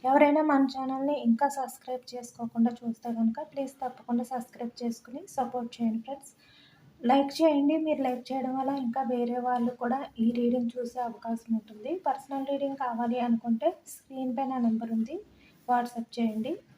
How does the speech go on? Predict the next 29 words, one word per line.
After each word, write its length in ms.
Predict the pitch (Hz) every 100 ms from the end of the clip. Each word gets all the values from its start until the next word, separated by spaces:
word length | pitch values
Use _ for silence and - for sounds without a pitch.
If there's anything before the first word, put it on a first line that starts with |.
| _ _ _ _ _ _ _ _ -
మ్యారీడ్, 400 | 226 262 302 320 277
అన్‌మ్యారీడ్ 460 | 254 262 262 277 269 254
ఏ 60 | 262
other 180 | 262 240 254
రిలేషన్ 400 | 247 247 240 247
వాళ్ళకైనా 420 | 240 233 233 240 233
కూడా 120 | 233 294 - -
ఈ 20 | 247 247
రీడింగ్ 340 | 240 240 233
వర్తిస్తుంది. 600 | 233 - 233 - 226 262 415 - _ _ - - _ 262
మేల్ 180 | 285 285
అయితే 160 | 294 311
ఫీమేల్, 300 | 285 262 277 277
ఫీమేల్ 300 | 269 247 247 254
అయితే 160 | 247 254
మేల్ 180 | 240 233
అని 120 | 240 247
చెప్పి 200 | 240 269 320 220
అర్థం 240 | 226 233 220
చేసుకోండి. 500 | 226 226 - 208 208 339 - _ _ _ _ _ _ _ _ - _ _ _ _ -
మీరు 180 | 277 330 - 240
ఎప్పుడు 240 | 233 294 302
చూసినా 300 | 285 269 262 254
కూడా 160 | 262 370 - 240
ఈ 20 | 247
రీడింగ్ 320 | 233 247 262 247
మీకు 180 | - 233
వర్తిస్తుంది. 640 | 208 - 220 - 226 233 392 - - _ - - - - - - _ - _ _ _ _ 240
ఈరోజు 320 | 294 302 294